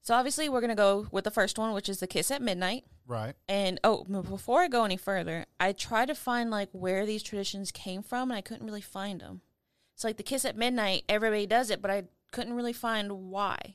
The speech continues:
Speaker 1: or, like, when, why it happened.
Speaker 2: Okay.
Speaker 1: So we have the kiss at midnight, which everybody knows.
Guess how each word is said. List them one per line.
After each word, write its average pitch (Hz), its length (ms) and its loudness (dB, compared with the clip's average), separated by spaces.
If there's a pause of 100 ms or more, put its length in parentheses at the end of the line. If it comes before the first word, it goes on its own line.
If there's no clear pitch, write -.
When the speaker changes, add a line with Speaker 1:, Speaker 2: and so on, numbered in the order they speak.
(120)
Speaker 1:
or, 190 120 -4
like, 175 260 -4
when, 190 540 -6
why 185 240 0
it 180 80 -4
happened. 185 380 -4 (640)
Speaker 2:
Okay. 113 240 -8 (480)
Speaker 1:
So 190 320 0
we 190 160 -2
have 185 140 -2
the 180 80 -10
kiss 190 200 -2
at 277 120 2
midnight, 196 320 0
which 185 140 -4
everybody 165 280 -2
knows. 214 540 -4